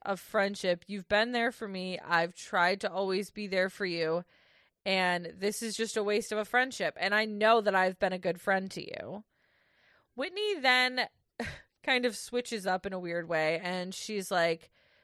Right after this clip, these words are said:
"This is just the way our friendship is. We dig and we banter." And she says that speaking to her is just like speaking to a wall,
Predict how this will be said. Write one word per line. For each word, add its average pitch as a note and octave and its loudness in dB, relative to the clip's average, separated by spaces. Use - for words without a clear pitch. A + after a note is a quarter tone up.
"This A#3+ 0
is C#4+ -6
just C4 -8
the C4 0
way A#3+ 6
our A#3+ 8
friendship A#3 0
is. G3+ 4
We G3+ -4
dig F#3+ 0
and G#3 -4
we G#3 -6
banter." F3+ -4
And G3+ 0
she A#3 -6
says G#3+ 2
that F3 0
speaking B3 -8
to C#4 -10
her G#3 4
is G3+ -2
just G#3 -6
like A#3 0
speaking A#3 -10
to A3 -6
a G3 -2
wall, D3+ -4